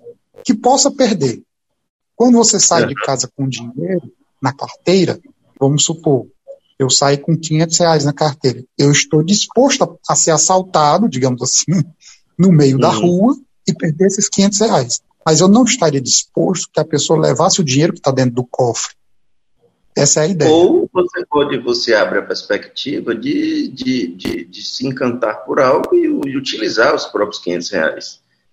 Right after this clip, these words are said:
Speaker 2: Não necessariamente
Speaker 1: Exato.
Speaker 2: é alguém tirado, tirado seu. Ao contrário do que se você deixar em casa esses quinhentos reais, você tem certeza de que não vai gastar.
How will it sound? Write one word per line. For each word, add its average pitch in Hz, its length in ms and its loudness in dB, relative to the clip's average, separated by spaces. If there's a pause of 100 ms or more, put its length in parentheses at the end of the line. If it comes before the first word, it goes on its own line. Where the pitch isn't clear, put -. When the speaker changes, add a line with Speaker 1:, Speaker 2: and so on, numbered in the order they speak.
(120)
Speaker 2:
Não 113 160 0
necessariamente 139 1000 0
Speaker 1:
Exato. 151 300 -2 (380)
Speaker 2:
é 98 100 0
alguém 120 380 0
tirado, 101 840 0
tirado 98 360 0
seu. - 400 -6 (340)
Ao - 220 -4
contrário 123 520 0
do - 60 -16
que - 480 -8
se 165 80 -8
você 135 220 -2
deixar 139 480 -2
em 151 100 -6
casa 123 340 0
esses - 200 -8
quinhentos 104 280 -6
reais, 90 240 -2
você 143 240 -2
tem 127 120 -4
certeza 175 480 -4
de - 60 -20
que - 100 -6
não 165 140 0
vai 113 180 -2
gastar. - 540 -4